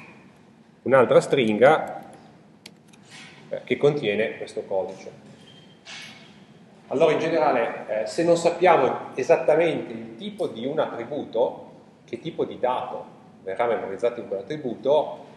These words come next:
eh, una scelta ragionevole è quella di utilizzare come tipo string.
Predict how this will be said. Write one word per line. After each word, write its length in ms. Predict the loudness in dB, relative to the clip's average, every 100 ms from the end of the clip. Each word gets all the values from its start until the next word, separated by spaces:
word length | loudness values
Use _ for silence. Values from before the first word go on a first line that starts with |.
| -12
eh, 180 | -8 -8 -6
una 200 | 2 2
scelta 420 | 4 2 4 4
ragionevole 640 | 2 4 4 4 4 4
è 60 | 4
quella 180 | 2 2
di 100 | -2
utilizzare 480 | -12 -2 -2 0
come 220 | -2 -4 -6
tipo 300 | -8 -12 -12
string. 500 | -12 -12 -12 -10